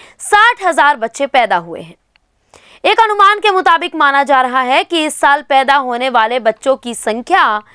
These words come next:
दुनिया भर में कोरोना वायरस बीमारी से मरने वालों की संख्या से कई गुना अधिक है।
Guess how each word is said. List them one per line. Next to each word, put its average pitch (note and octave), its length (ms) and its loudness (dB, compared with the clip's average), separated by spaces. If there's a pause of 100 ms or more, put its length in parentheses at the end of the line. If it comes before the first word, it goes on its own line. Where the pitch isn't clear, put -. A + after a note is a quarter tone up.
(300)
दुनिया A#4+ 460 2
भर F4 200 2
में E4 180 0
कोरोना E4+ 500 2
वायरस D#4+ 460 0
बीमारी C#4 440 0
से D4 200 -4
मरने C4+ 380 0
वालों B3+ 400 0
की B3+ 200 -10
संख्या D4 460 -2
से C4 360 2 (320)
कई F#4+ 200 2
गुना G4+ 300 2
अधिक C#4+ 260 -6
है। F#3 120 -14